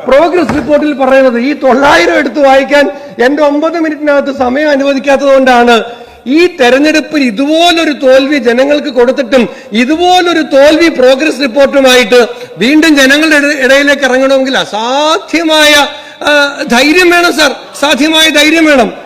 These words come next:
സാർ. ഇത്തരത്തിലുള്ള പ്രചരണങ്ങൾക്കൊന്നും ഇനി ജനങ്ങളെ സ്വാധീനിക്കാൻ കഴിയില്ല എന്ന സത്യം നിങ്ങൾ മനസ്സിലാക്കണം. ഈ സർക്കാർ ഉദ്യോഗസ്ഥന്മാർക്ക് ഈ ഗവൺമെന്റ്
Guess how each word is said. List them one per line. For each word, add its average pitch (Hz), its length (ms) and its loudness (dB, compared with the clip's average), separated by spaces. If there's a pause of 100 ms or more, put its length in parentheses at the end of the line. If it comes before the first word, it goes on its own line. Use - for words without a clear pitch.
(160)
സാർ. 320 120 2
ഇത്തരത്തിലുള്ള 330 680 -2
പ്രചരണങ്ങൾക്കൊന്നും 262 1000 0 (280)
ഇനി 277 160 0
ജനങ്ങളെ 277 800 2 (160)
സ്വാധീനിക്കാൻ 294 680 2
കഴിയില്ല 262 440 0
എന്ന 254 200 2
സത്യം 254 500 -2 (240)
നിങ്ങൾ 262 220 2
മനസ്സിലാക്കണം. 240 760 0 (400)
ഈ 214 300 -2
സർക്കാർ 247 540 -2
ഉദ്യോഗസ്ഥന്മാർക്ക് 262 1120 0 (720)
ഈ 254 200 -4
ഗവൺമെന്റ് 269 840 0